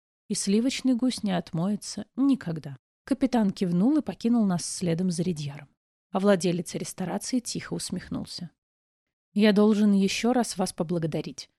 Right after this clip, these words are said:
Даже не подумал о безопасности. Знаете, я открыл эту ресторацию тридцать пять лет назад.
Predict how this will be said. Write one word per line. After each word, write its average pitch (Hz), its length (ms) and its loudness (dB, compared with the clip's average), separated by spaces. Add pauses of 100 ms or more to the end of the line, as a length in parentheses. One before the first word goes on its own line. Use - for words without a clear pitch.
(200)
Даже 247 260 4
не 247 140 6
подумал 226 400 2
о 220 40 4
безопасности. - 840 -4 (260)
Знаете, 226 440 4
я 202 140 2
открыл 226 360 2
эту 208 160 0
ресторацию 220 600 0
тридцать 233 420 0
пять 196 200 0
лет 180 180 -2
назад. 165 400 -4